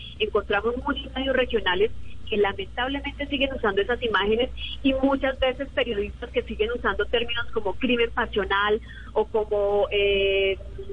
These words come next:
eh, prostitución infantil, que son términos incorrectos y que de, de cara a, al Código Penal, eh,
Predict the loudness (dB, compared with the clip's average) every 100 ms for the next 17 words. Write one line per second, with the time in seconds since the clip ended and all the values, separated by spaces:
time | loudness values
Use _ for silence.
0 | -8 0 0 2 2 0 -2 -2 -2 0
1 | 0 0 -2 2 2 2 0 -12 -6 -2
2 | 0 0 0 0 0 0 -4 -4 -4 -2
3 | 2 0 0 -4 -4 -6 0 2 2 0
4 | -4 -2 0 2 2 0 0 0 2 2
5 | 2 0 2 4 4 0 -2 -2 -2 -2
6 | -4 -8 -12 -6 2 4 4 4 4 2